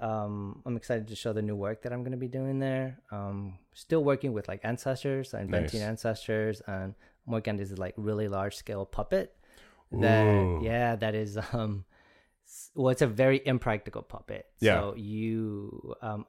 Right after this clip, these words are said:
Speaker 1: I hope to do performances with it, but it's, like, a life size puppet, um,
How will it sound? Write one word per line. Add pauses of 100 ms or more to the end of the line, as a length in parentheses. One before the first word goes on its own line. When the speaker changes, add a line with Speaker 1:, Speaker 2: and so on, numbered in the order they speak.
(140)
Speaker 1:
I
hope
to
do
performances
with
it,
but
it's,
like,
a
life
size
puppet, (500)
um,